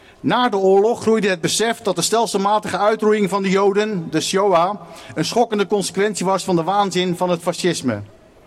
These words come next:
Om de nazi's te kunnen veroordelen werd voor de rechtsgang de term genocide bedacht.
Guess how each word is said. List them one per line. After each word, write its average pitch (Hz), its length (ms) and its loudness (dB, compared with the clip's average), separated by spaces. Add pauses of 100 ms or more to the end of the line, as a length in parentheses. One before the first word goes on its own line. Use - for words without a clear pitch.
(880)
Om 190 180 0
de 196 80 2
nazi's 233 400 2
te 226 100 -2
kunnen 220 280 0
veroordelen 202 720 2
werd 190 160 -2
voor 196 140 0
de 185 140 2
rechtsgang 202 500 -2
de 180 100 -2
term 185 340 -2
genocide 180 600 -2
bedacht. 135 540 -4